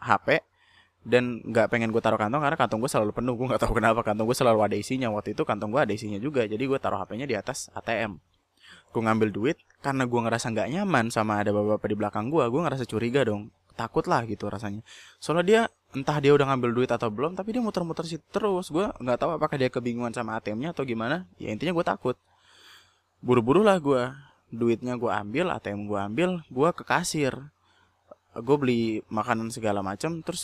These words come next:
gua ke parkiran. Gua di parkiran tuh masih ngomong, sempat ngomong sama abang-abang, apa, abang-abang parkirannya kan.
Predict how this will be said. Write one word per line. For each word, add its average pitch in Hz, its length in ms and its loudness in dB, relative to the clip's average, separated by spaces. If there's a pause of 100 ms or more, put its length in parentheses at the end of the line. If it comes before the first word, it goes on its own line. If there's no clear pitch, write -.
gua 170 400 0
ke 214 160 -2
parkiran. 123 720 -2
Gua 165 80 2
di 196 80 0
parkiran 120 400 0
tuh 220 80 -2
masih 156 240 -4
ngomong, 180 240 0
sempat 160 320 -4
ngomong 160 240 -4
sama 110 240 0
abang-abang, 110 560 -2 (320)
apa, 160 320 -4
abang-abang 110 400 0
parkirannya 123 480 0
kan. 104 120 -6